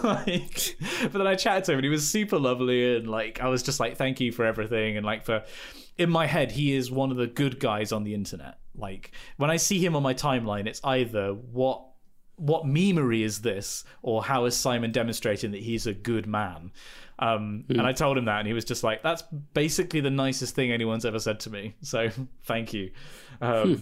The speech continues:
Speaker 1: but, well, except it didn't sound like that. It was like, "That's basically the nicest thing anyone's ever said to me."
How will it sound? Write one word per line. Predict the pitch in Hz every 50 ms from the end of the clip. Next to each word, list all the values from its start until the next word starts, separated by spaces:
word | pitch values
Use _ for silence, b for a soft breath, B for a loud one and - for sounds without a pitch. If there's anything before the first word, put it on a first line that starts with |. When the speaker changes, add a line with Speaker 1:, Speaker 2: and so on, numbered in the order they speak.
| - -
Speaker 1:
but, | 143 131 - -
well, | 170 185 175
except | 175 175 165 - 208 175 147 156
it |
didn't | 139 135 135 117
sound | - 127 113 104 101
like | 104 104
that. | 98 95 -
It | - 113
was | 120 110
like, | 104 - -
"That's | - 453 - 508 494
basically | 466 440 - 392 - - - 508 523
the | 508 494 494
nicest | 494 508 494 - - - - -
thing | 466 494 480
anyone's | - - - - - - - -
ever | - - -
said | - - - - - -
to | - -
me." | -